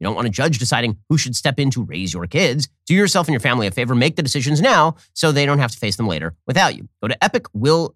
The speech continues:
dot com. Use promo code Shapiro. Save ten percent on Epic Will's complete will package. Epic Will can set you up with a will in as little as five minutes. It's incredibly easy. It's well worth the one hundred and nineteen bucks to secure your family's future. Without a will, you might as well wrap up all your money and assets and just hand them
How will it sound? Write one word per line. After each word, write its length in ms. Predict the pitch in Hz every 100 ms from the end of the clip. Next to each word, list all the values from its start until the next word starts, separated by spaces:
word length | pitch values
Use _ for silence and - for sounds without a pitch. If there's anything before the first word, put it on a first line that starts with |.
| -
dot 220 | 139 -
com. 260 | 98 76
Use 260 | 78 147 196
promo 240 | 180 160
code 140 | 139 113
Shapiro. 400 | 104 135 127 110
Save 240 | - 139 120
ten 240 | 208 240
percent 360 | 180 156 117 95
on 140 | 98 -
Epic 160 | 123 -
Will's 260 | 117 113 110
complete 360 | 113 156 165
will 280 | 101 123 123
package. 440 | 131 110 98 67 -
Epic 220 | 160 -
Will 180 | 156 180
can 160 | - 107
set 140 | 107
you 80 | 80
up 80 | 127
with 80 |
a 20 | 117
will 260 | 135 135 _ _ _
in 100 | 202
as 140 | 240 196
little 160 | 220
as 80 | 214
five 220 | 196 185
minutes. 260 | 190 120 -
It's 100 | 98
incredibly 380 | 110 156 156 131
easy. 300 | 160 175 160
It's 100 | 90
well 180 | 120
worth 200 | 135 139
the 80 | 120
one 100 | 104
hundred 220 | 127 180
and 80 | 127
nineteen 260 | 127 131 113
bucks 220 | 127 -
to 100 | -
secure 320 | - 104 120
your 180 | 117 113
family's 440 | - 90 85 92
future. 400 | - 160 - 80 -
Without 240 | 98 110 156
a 20 |
will, 240 | 196 220 _ _ -
you 60 |
might 80 | 123
as 100 | 135
well 100 | 135
wrap 200 | 123 127
up 60 | 139
all 100 | 143
your 80 | 135
money 200 | 127 151
and 80 | 107
assets 280 | 110 147
and 60 | 139
just 160 | 92 -
hand 220 | 160 165 139
them 220 | 110